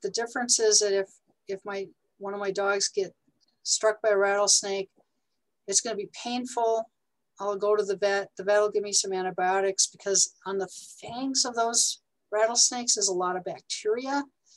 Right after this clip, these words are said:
And so you've gotta be more concerned about bacteria infection at that point than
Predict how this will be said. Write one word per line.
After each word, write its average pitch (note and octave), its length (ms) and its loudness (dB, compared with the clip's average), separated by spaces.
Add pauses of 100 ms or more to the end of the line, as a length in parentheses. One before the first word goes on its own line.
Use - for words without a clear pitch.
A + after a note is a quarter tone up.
(500)
And F#3+ 100 0
so G#3 340 4
you've G3 160 -10
gotta G3+ 280 2
be F#3+ 340 2
more G3 240 -4
concerned G3+ 360 -4
about F3+ 220 -2
bacteria F#3+ 520 0
infection A3 880 -6
at G#3+ 100 -12
that G#3 320 2 (240)
point G#3 400 -8 (240)
than F#3 380 -2